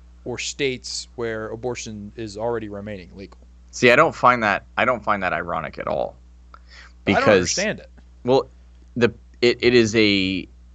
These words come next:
Speaker 2: if it was an argument before, it's now just written in stone for everyone to see on a billboard for the entire freaking nation to see. The people that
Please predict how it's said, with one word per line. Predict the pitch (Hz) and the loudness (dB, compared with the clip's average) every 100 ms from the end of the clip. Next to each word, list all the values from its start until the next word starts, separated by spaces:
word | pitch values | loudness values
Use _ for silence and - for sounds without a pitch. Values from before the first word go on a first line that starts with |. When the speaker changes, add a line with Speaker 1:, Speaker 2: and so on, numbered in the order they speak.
| - - - - - - | -20 -20 -20 -20 -10 0
Speaker 2:
if | 117 113 | 0 2
it | 127 | 0
was | 131 123 120 | 2 -2 -2
an | 113 | 0
argument | 95 127 143 151 92 | 2 2 0 -6 -6
before, | 110 - 107 123 139 - | -8 -6 -2 2 2 0
it's | 110 - | -2 -4
now | 98 101 101 104 | -2 0 2 0
just | 92 110 92 | -2 -6 -6
written | 90 98 98 107 | -2 -2 -2 -4
in | 92 92 | -4 -4
stone | - - 98 104 110 | -6 -2 0 0 -2
for | 110 90 - | 0 0 2
everyone | 95 101 95 95 | 2 2 0 -2
to | |
see | 92 98 101 | -6 -4 -2
on | 98 | 0
a | 90 | 0
billboard | 92 95 101 101 92 | 0 0 2 0 0
for | 92 | -4
the | 85 | -2
entire | 85 87 92 90 | -2 0 0 0
freaking | - - - 98 95 85 | -6 -20 -10 -6 -4 -4
nation | 87 87 113 110 | -4 -2 -2 -2
to | 113 | -2
see. | 123 123 127 - - - - - - - | 0 0 -2 -8 -20 -20 -20 -20 -20 -10
The | 98 98 | 0 0
people | 107 110 131 131 127 | 4 4 6 6 6
that | 110 | 4